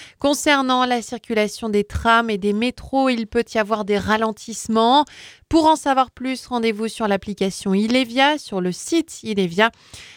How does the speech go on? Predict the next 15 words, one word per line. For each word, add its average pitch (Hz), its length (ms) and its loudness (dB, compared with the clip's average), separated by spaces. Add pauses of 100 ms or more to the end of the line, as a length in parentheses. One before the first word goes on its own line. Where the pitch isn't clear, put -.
(140)
Un 190 100 4
mouvement 196 400 0
social 240 560 2
avant 214 460 0
une 220 200 -2
mobilisation 208 760 -2
de 214 80 0
plus 220 160 -10
grande 208 340 0
ampleur 220 560 2
prévue, 208 480 -4
euh, 214 120 0
pour 208 260 -2
le 196 120 2
samedi 202 640 -2